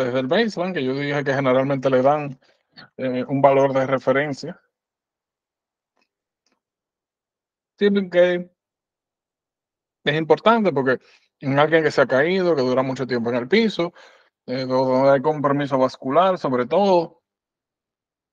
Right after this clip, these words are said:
um, tú puedes desarrollar rhabdomiolisis, que es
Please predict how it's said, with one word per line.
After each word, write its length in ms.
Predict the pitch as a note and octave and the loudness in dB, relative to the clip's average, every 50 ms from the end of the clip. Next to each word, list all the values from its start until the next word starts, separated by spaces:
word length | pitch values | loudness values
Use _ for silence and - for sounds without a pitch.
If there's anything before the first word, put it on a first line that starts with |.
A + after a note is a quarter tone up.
| _ _ _ _ _ _ | _ _ _ _ _ _
um, 880 | - C#3+ C#3 C3 C3 C3+ C#3 C3 C3 C3 B2+ B2+ B2+ B2 A#2+ B2 B2+ B2+ _ _ _ _ _ _ _ _ _ | -8 -6 -4 -2 0 -2 -2 -2 -2 -2 -2 -2 -2 -4 -6 -8 -12 -14 _ _ _ _ _ _ _ _ _
tú 120 | - D3+ C3 | -10 -4 0
puedes 180 | D3 D3 D3 | 2 2 4
desarrollar 580 | C#3 D3 C3+ C#3 C3+ C3 C3+ C3+ C3+ C3+ C3+ C3 | 4 4 4 4 2 2 2 2 4 4 4 2
rhabdomiolisis, 920 | C3+ C#3 B2+ B2+ C3 B2+ C3 C3 C3+ E3 G#3 B3 A#3 - A3 A3+ A#3 - - | 2 0 -2 -2 -4 -2 -2 -2 -2 -2 -4 -4 -4 -6 -6 -8 -8 -8 -8
que 100 | - D3 | -6 -4
es 760 | C#3 C3+ C3+ C3 C#3+ C#3+ C#3+ C#3+ C#3+ C#3+ C#3+ C#3+ C#3 C#3 C3+ | -2 -2 -2 -2 0 2 2 2 2 2 0 -2 -2 -4 -6